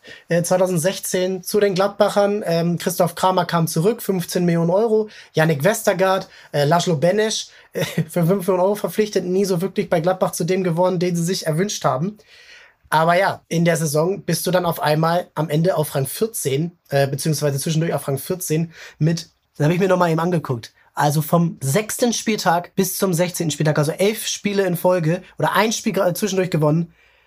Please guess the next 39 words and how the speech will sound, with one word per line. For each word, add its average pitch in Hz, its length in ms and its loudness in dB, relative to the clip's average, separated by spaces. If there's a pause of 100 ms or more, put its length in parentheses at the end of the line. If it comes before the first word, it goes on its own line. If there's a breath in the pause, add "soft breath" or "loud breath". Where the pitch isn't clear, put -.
(160 soft breath)
also 151 160 0
in 165 200 0
elf 196 180 2
Spielen 185 220 -2
nur 185 160 2
ein 190 220 2
Sieg, 185 340 -4 (380 loud breath)
das 170 180 2
hat 175 120 2
dann 175 120 4
zur 165 160 0
Entlassung 170 380 0
geführt. 185 500 0 (340 loud breath)
Dieter 180 200 2
Hecking 185 320 0
übernimmt 175 580 2 (180)
und 175 280 0 (160)
ja, 156 160 2
Dieter 165 180 2
Hecking 190 540 0
macht 165 300 0 (200)
Dieter 175 200 2
Hecking 175 280 0
Sachen, 147 420 0
weil 160 120 2
er 156 40 2
Dieter 151 220 0
Hecking 165 240 0
ist. 165 300 -2 (260 loud breath)
Er 156 80 0
stabilisiert 175 640 2
eine 202 140 2
Mannschaft, 202 540 0 (680 soft breath)
er 165 80 2
nimmt 185 440 0
das, 202 200 2
was 190 120 0
er 165 140 0
hat. - 320 -2